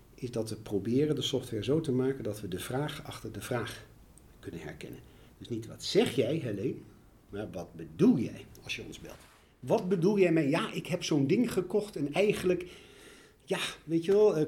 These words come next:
klopt het niet, hij maakt wel heel veel lawaai, wat bedoel je nou?" Waarschijnlijk wat je bedoelt is, "Kan ik hem terugsturen en mijn geld terugkrijgen?" Zoiets.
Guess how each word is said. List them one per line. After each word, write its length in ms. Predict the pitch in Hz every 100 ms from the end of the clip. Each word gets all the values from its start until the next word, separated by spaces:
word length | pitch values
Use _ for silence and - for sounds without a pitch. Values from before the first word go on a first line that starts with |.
| 156
klopt 340 | - 247 -
het 80 | 208
niet, 220 | 208 220
hij 280 | 180 151 139
maakt 240 | 139 165 165
wel 80 |
heel 200 | 135 180
veel 160 | 165 165
lawaai, 320 | 151 160 180
wat 140 | 175 196
bedoel 220 | 247 233
je 100 | 110
nou?" 240 | 78 78
Waarschijnlijk 360 | 131 170 170 147
wat 100 | 151
je 60 |
bedoelt 280 | 151 202 170
is, 100 | 151
"Kan 140 | 165 147
ik 60 |
hem 100 | 156
terugsturen 440 | - 170 - 160 143
en 40 |
mijn 120 | 139
geld 160 | 180 -
terugkrijgen?" 580 | 110 - - 151 - -
Zoiets. 440 | 156 127 -